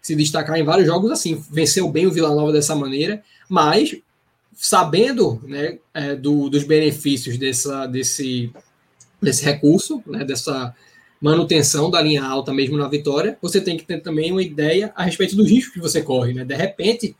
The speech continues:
uma linha baixa teria sido importante pra vitória no jogo de hoje, né? Mas pensando na campanha como um todo e no que o Náutico já se habituou a fazer,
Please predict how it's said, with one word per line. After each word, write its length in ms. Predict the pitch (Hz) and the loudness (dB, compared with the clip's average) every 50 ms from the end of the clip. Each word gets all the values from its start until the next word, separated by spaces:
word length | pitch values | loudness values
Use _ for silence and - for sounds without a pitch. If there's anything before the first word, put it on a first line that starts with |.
| _ _ _ _ _ - | _ _ _ _ _ -4
uma 160 | 151 160 170 | 0 0 2
linha 220 | 180 180 185 175 151 | 2 2 2 2 2
baixa 360 | 139 170 160 - - - - | 0 2 0 0 0 -2 -4
teria 280 | - 196 170 160 170 | -2 -2 0 0 -2
sido 200 | - - 170 165 | -2 -2 -4 -4
importante 480 | 165 165 - 175 160 - - 170 175 - | -4 -4 -2 -2 -4 -2 -4 -8 -8 -6
pra 160 | - - 170 | -2 0 0
vitória 480 | 170 170 156 - 160 147 156 170 196 196 | 0 0 -2 0 2 2 2 4 2 2
no 140 | 190 175 151 | 2 2 2
jogo 260 | 147 170 180 190 190 | 2 0 0 2 2
de 120 | 214 226 | 4 6
hoje, 360 | 185 190 196 165 127 117 110 _ _ _ _ _ _ _ _ _ _ _ _ _ _ _ - | 8 8 6 6 4 0 -4 _ _ _ _ _ _ _ _ _ _ _ _ _ _ _ -12
né? 160 | - 131 131 | -8 -6 -6
Mas 380 | 131 131 139 151 165 160 - _ _ _ _ | -4 -2 -2 -2 -4 -4 -8 _ _ _ _
pensando 340 | - 147 147 147 151 156 156 | 2 2 2 2 2 0 0
na 140 | 151 151 147 | 0 0 -2
campanha 360 | - 165 143 - 165 156 147 | -2 -4 -4 0 0 0 0
como 200 | 147 156 147 147 | 0 0 0 0
um 80 | 135 123 | 0 2
todo 180 | 151 147 147 | 2 4 4
e 60 | 151 151 | 6 4
no 180 | 151 147 147 | 4 2 0
que 80 | 147 165 | 0 -2
o 40 | 151 | -2
Náutico 320 | 151 147 151 147 147 143 | 0 0 0 0 0 -2
já 100 | 139 151 | 0 0
se 140 | 143 - 165 | 0 0 0
habituou 340 | 151 151 151 - 151 147 147 | 2 2 0 4 4 4 4
a 60 | 147 | 6
fazer, 440 | - 165 143 131 135 143 - - | 4 0 -2 0 0 -2 -2 -2